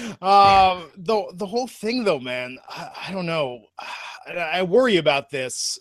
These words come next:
Speaker 2: I,
Speaker 1: I think
Speaker 2: I
Speaker 1: there's,
Speaker 2: worry
Speaker 1: there's so many ways they could take it that could make it work. I, w-, you know, where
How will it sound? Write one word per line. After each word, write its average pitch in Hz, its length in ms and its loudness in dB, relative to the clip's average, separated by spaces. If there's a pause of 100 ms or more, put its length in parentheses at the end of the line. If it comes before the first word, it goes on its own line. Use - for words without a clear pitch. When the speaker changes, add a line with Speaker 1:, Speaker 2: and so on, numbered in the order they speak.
(120)
Speaker 2:
I, 156 100 -2
Speaker 1:
I 147 60 2
think 381 200 2
Speaker 2:
I - 20 2
Speaker 1:
there's, 330 380 4
Speaker 2:
worry - 160 -16
Speaker 1:
there's 165 260 4
so 226 280 2
many 254 180 4
ways 190 240 8
they 151 120 6
could 120 180 -4
take 107 260 4
it 90 100 0
that 95 140 -2
could 87 120 -10
make 90 240 -4
it 87 80 -4
work. 73 460 -12 (120)
I, - 180 -14
w-, 131 320 -10 (120)
you 139 140 2
know, 87 220 -2
where 98 560 6